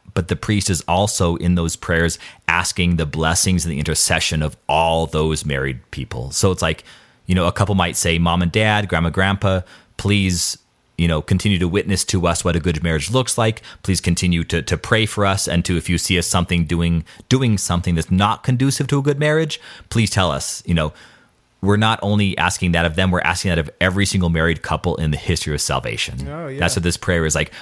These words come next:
Speaker 1: "Please help this couple 'cause they have no idea what they're doing." You know, and so, like, all, all these people that have, that have been through this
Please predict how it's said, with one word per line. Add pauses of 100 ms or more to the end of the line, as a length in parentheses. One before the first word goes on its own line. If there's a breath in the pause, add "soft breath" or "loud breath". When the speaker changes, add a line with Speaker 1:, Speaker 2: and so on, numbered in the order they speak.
(180 loud breath)
Speaker 1:
"Please
help
this
couple (160 loud breath)
'cause
they
have
no
idea
what
they're
doing."
You
know,
and
so,
like,
all,
all
these
people
that
have,
that
have
been
through
this